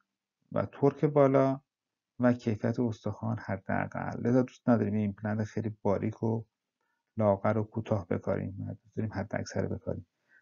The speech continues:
و او پی جی شاید رفرنس ایدئالی نباشه، برای اینکه ما این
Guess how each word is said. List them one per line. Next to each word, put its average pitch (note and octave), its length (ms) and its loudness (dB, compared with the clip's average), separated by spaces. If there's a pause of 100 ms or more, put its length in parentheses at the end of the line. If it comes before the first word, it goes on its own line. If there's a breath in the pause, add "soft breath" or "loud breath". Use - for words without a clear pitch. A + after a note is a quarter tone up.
(120)
و - 40 8
او A#2+ 200 8
پی B2 160 6
جی D3 340 2 (720)
شاید C#3 320 6
رفرنس A#2 380 4
ایدئالی A2+ 540 4
نباشه، A#2 440 6
برای G#2 180 4
اینکه G#2+ 160 2
ما A#2+ 180 4 (180)
این B2 240 0